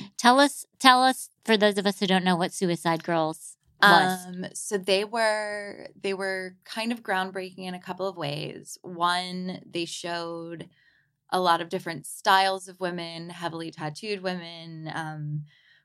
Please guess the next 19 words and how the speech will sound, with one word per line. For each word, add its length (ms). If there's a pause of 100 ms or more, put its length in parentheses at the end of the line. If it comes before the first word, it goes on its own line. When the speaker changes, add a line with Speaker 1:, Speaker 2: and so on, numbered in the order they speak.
(120)
Speaker 2:
quirky 440
women, 920
looks 540
that 140
were 120
more 300
like 200
street 500
culture, 800
kind 260
of 100
like 220
goth, 480
cyberpunk, 920 (120)
um, 540 (840)
those 160
kind 160
of 80
styles. 600